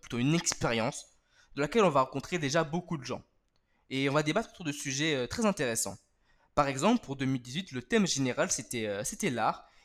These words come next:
Et c'était vraiment génial de côtoyer, euh, d'autres passionnés de, de l'art oratoire.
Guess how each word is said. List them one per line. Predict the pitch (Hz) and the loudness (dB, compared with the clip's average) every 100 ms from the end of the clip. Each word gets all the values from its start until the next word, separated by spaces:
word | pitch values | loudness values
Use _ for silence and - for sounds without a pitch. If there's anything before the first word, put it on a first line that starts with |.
| - | -6
Et | 135 135 | -2 0
c'était | 131 - 160 | -2 -2 -2
vraiment | 151 220 254 | 2 2 2
génial | 151 143 151 | 2 2 2
de | 143 | -2
côtoyer, | - 143 135 131 | -8 -4 -2 0
euh, | 120 | -2
d'autres | 139 170 - | -4 -4 -4
passionnés | 147 147 139 139 | -2 0 0 -2
de, | 120 110 107 107 | -2 -6 -8 -6
de | 123 | -2
l'art | 127 110 | -2 -2
oratoire. | 113 107 107 | -6 -6 -12